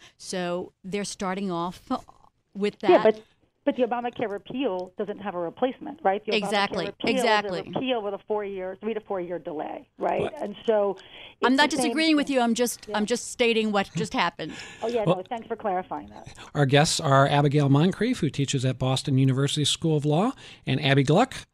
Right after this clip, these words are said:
Speaker 3: of Yale Law School. They're joining us on the Spectrum Enterprise phone line.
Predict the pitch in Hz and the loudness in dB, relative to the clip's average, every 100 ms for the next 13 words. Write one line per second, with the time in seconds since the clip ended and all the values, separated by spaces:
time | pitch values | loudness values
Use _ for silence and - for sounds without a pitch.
0 | _ 147 143 175 269 202 135 113 - 135 | _ -4 -2 0 2 4 4 2 0 -4
1 | 135 - 117 120 123 127 123 127 127 120 | -6 -4 -4 0 2 2 2 2 2 2
2 | - 156 156 143 151 147 156 147 - - | -2 0 2 4 4 2 2 2 0 0
3 | 226 247 247 254 277 | 2 4 2 4 2